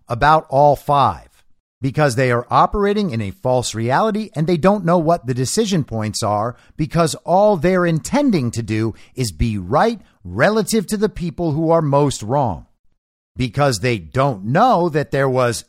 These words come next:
an entire other realm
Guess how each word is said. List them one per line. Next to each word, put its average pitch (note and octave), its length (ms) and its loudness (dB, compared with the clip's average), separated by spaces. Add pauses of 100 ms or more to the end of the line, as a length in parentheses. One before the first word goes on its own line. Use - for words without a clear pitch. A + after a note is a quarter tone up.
an A#2+ 100 -4
entire A#2+ 840 -4 (340)
other D3+ 340 2
realm G2+ 840 0